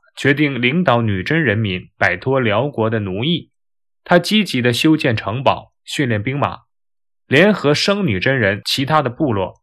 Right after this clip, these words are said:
谋划发动抗辽的战争。公元一一一四年，完颜阿骨打出兵攻打辽朝，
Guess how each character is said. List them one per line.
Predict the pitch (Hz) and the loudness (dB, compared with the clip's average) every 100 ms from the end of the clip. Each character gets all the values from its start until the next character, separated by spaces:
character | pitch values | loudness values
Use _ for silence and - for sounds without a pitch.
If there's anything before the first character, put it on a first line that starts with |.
| _ | _
谋 | - 107 170 | -2 2 2
划 | 180 131 - _ - | 2 0 -2 _ -2
发 | 120 120 | 2 2
动 | 117 107 - | 0 -4 -8
抗 | - 139 98 | -4 -2 -2
辽 | 85 | -6
的 | 87 | -8
战 | 98 92 | -6 -6
争。 | 87 92 113 _ _ _ _ _ _ _ _ _ _ _ _ _ _ | -8 -10 -12 _ _ _ _ _ _ _ _ _ _ _ _ _ _
公 | - 196 196 | 0 2 6
元 | 151 156 - | 6 6 2
一 | 180 | -4
一 | 160 175 156 | -2 -2 0
一 | 175 | 0
四 | 165 208 | 0 -2
年， | 113 82 87 _ _ _ _ _ | -2 -4 -8 _ _ _ _ _
完 | 131 170 | 4 6
颜 | 185 | 6
阿 | 170 196 | 6 4
骨 | 202 214 | 2 0
打 | 95 87 - | 0 0 -12
出 | - - 180 | -6 0 2
兵 | 175 165 | 2 -2
攻 | - 165 | -2 -2
打 | 107 | -2
辽 | 82 85 123 | -4 -6 -6
朝， | - - | -8 -12